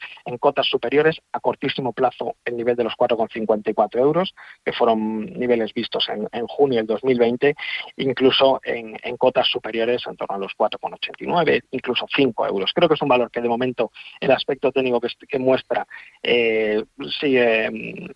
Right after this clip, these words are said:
siguen mostrándonos una, una recuperación clara. Y en cuanto a niveles de soporte, sin duda pasa por la zona de los tres con ochenta euros.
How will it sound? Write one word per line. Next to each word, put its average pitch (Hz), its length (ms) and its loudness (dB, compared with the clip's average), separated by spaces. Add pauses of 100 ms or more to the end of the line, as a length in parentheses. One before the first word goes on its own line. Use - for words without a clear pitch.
(220)
siguen 135 460 6
mostrándonos 123 560 0
una, 110 640 0
una 135 180 4
recuperación 113 1160 0
clara. 151 320 6 (580)
Y 151 160 4
en 135 140 4
cuanto 135 340 4
a 127 60 4
niveles 135 320 4
de 143 100 2
soporte, 151 720 2
sin 143 220 -8
duda 139 220 6
pasa 123 280 0
por 117 160 0
la 113 160 2
zona 123 220 0
de 113 80 0
los - 420 0
tres 151 240 4
con 127 160 0
ochenta 120 400 0
euros. 170 340 2